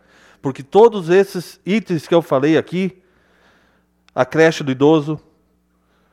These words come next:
o ginásio multiuso, e quando que eu falo no ginásio multiuso, eu não tenho rabo preso com ninguém aqui. Eu falo com propriedade, que destruíram uma área de um lazer imprescindível, que não dá pra mensurar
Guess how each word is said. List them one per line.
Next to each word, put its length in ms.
o 100
ginásio 480
multiuso, 560
e 60
quando 180
que 80
eu 60
falo 260
no 100
ginásio 360
multiuso, 640
eu 120
não 120
tenho 180
rabo 300
preso 260
com 80
ninguém 400
aqui. 320
Eu 120
falo 280
com 160
propriedade, 640
que 80
destruíram 400
uma 140
área 420
de 120
um 40
lazer 480
imprescindível, 1200
que 180
não 160
dá 200
pra 100
mensurar 840